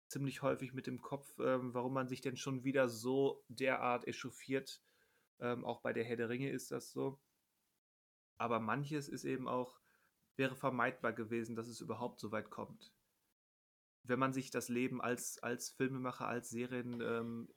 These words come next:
Schaffer, Erschaffer eben einfacher hätte gestalten können. Und auch mehr Möglichkeiten, weil in dem Moment, wo du dir den Kanon aufhalst, ähm,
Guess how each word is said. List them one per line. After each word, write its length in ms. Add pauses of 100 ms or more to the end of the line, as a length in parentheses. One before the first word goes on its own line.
Schaffer, 520 (320)
Erschaffer 640 (380)
eben 280
einfacher 500
hätte 280
gestalten 600
können. 300 (360)
Und 100
auch 120
mehr 120
Möglichkeiten, 640
weil 200
in 120
dem 140
Moment, 300
wo 80
du 100
dir 180
den 200
Kanon 400
aufhalst, 680
ähm, 300